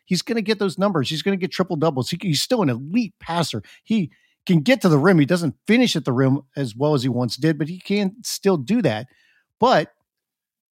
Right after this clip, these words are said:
you know, he takes bad shots at the wrong times. He gets lost on defense. He's not a consistent three-point shooter to where it screws up your spacing.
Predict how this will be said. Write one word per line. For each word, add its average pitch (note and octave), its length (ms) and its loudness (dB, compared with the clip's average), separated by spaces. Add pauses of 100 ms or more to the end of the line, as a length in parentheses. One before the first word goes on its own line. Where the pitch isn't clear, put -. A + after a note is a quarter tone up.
you D3 100 2
know, D#3 220 2 (100)
he D#3 160 -4
takes E3+ 300 0
bad F3+ 320 0
shots G3 360 0
at - 60 -20
the A#2 60 -20
wrong A2+ 240 -4
times. G3+ 600 0
He B2 100 -14
gets A2+ 200 -10
lost G3 460 -2
on E3+ 140 4
defense. D#3+ 500 0 (260)
He's C#3 220 -6
not F#3+ 160 2
a E3+ 40 2
consistent D3 520 -2
three-point G3+ 420 -2
shooter F3 340 0
to C#3+ 80 -6
where B2 120 -2
it A#2+ 80 -8
screws E3+ 280 -2
up E3+ 140 -2
your A#2 80 -6
spacing. F3+ 580 -2